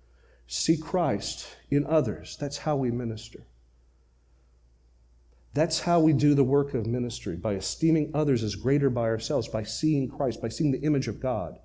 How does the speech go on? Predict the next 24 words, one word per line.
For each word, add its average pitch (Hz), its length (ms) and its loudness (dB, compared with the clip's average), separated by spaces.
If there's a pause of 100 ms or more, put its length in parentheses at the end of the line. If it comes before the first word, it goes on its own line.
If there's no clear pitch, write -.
(480)
in 117 60 -2
the 104 80 -2
person 143 400 0
that 113 100 -2
we're 110 120 -4
called 117 260 -4
to 104 60 -8
serve. 101 360 -6 (720)
The 110 60 -6
fallen 196 440 6
nature 175 520 4 (520)
inspires 160 680 2
us 135 140 0
to 143 100 -2
build 131 240 2
a 123 40 0
wall 147 300 2
around 127 300 -2
our 117 140 0
hearts, - 720 -10 (640)
a 127 80 -6
wall 151 300 4
of 139 100 0
self-deception. - 960 -2